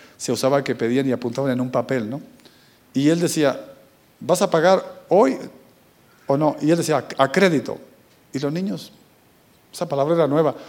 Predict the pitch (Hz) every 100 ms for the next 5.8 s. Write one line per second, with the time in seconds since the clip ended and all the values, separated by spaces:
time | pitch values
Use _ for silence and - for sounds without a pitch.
0 | - - 196 202 208 202 180 196 190 -
1 | 202 185 160 - - 139 139 185 185 -
2 | - - - - - 165 185 180 180 156
3 | 185 190 190 190 175 151 196 156 160 127
4 | - - 127 185 196 165 - 107 - _
5 | _ _ _ - 120 160 135 117